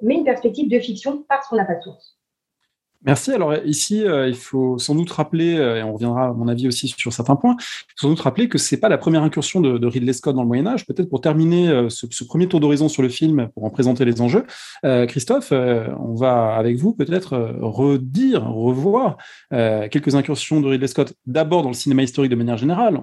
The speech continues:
Speaker 2: On rappelle évidemment qu'il y a Gladiator, on lui avait consacré une émission, qu'il y a Les Duellistes, qui est son premier film, et donc, euh, on pourrait dire qu'au début, à la fin de sa carrière, il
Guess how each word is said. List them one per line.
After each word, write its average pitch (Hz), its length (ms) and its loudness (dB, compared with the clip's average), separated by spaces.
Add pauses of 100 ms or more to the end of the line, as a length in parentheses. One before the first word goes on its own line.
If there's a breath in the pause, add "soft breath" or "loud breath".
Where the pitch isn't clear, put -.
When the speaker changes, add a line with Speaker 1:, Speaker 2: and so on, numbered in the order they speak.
Speaker 2:
On 110 60 -14
rappelle 113 280 -4
évidemment 113 360 -2
qu'il 110 140 -8
y - 20 -6
a - 20 -6
Gladiator, 139 400 0
on 139 60 4
lui 113 80 0
avait 107 100 -4
consacré 117 480 -4
une 110 240 -2
émission, 120 420 0
qu'il 196 120 -2
y 117 40 2
a 110 40 2
Les 107 100 0
Duellistes, 127 500 0 (320 loud breath)
qui 123 100 2
est 120 40 2
son 120 140 2
premier 123 240 2
film, 139 280 0
et 120 60 0
donc, 131 220 0
euh, 110 100 0 (320 soft breath)
on - 40 -20
pourrait 117 140 2
dire 123 140 2
qu'au 120 100 2
début, 127 220 2
à 135 40 4
la 123 60 2
fin 127 140 0
de 120 60 2
sa 120 80 0
carrière, 131 320 0
il 104 80 -4